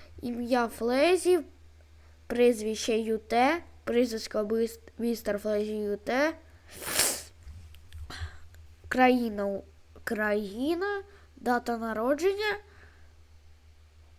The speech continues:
дві тисячі дв-, другого лютого дві тисячі двадцять четвертого року. Бачите? Так,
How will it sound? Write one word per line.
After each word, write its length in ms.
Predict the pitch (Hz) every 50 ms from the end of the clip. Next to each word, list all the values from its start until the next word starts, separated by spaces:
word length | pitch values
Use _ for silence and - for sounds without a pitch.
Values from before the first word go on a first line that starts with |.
| - _ - - - - - - - -
дві 260 | 226 214 220 226 247
тисячі 600 | 233 - 285 277 254 254 202 208 190 - - 220 208
дв-, 180 | 190 202 220 - - - - - - - - - -
другого 560 | 208 214 214 233 262 269 247 226 - - 214
лютого 360 | 208 220 240 269 269 403 403 339
дві 180 | 233 226 226
тисячі 320 | 214 226 247 277 277 240 214
двадцять 300 | 214 226 240 254 - -
четвертого 560 | - - - 208 214 220 - - 226 220 220
року. 400 | 214 208 196 190 - - - - - - - - - - - - - - - - - - - - - - - - -
Бачите? 680 | 226 240 285 381 440 605 - - 403 311 - 240 220 - - - - - - - - - - - - - - - - - -
Так, 360 | - - - 240 - - -